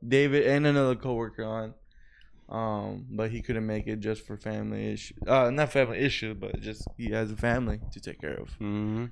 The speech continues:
Speaker 1: so he couldn't came here. But David was free, thankfully. Um, David likes to talk. Um, we've had a lot of deep conversations at work.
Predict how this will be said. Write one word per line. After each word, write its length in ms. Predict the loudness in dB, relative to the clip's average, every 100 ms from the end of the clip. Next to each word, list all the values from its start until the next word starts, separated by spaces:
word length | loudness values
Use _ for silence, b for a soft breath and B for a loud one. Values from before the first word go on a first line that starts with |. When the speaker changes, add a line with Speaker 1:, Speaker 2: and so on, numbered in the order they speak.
| -8
Speaker 1:
so 140 | -8
he 20 |
couldn't 300 | -4 -4 -2
came 240 | -2 -2 -2
here. 160 | -2
But 160 | -2 4
David 400 | 6 6 4 0 -12 -14 -10
was 100 | -8
free, 340 | -6 -6 -6 -8
thankfully. 600 | -8 -8 -6 -4 -4 -4 -8 b b b b b -10
Um, 340 | -6 -6 -6 -4
David 440 | -2 -2 -2 -4 -4
likes 240 | 0 0 -2
to 80 |
talk. 480 | 2 4 4 2 -6 -12 -12 -10 B B B B B -10
Um, 500 | -4 0 0 0 0
we've 260 | 2 2 2
had 260 | 2 2
a 120 | 4 4
lot 240 | 4 2
of 60 | 0
deep 200 | -4 -2
conversations 640 | -2 -2 -4 -4 -4 -2
at 140 | 0
work. 400 | 2 2 0 -6